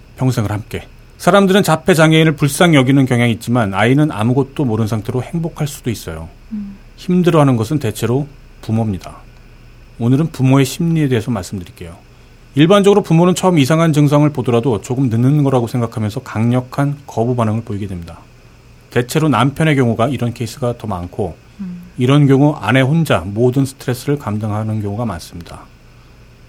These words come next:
Speaker 1: 이와 함께 거부 반응이 강한 경우 부모의 인정이 늦어버려서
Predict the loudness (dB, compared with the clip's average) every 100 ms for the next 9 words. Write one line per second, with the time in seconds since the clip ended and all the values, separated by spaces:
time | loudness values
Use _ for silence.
0 | -2 2 4 4 2 0 0 -2 -2 0
1 | 4 4 4 2 2 2 4 4 2 -2
2 | -10 -6 0 4 4 2 0 2 4 2
3 | 2 0 0 -2 -4 -10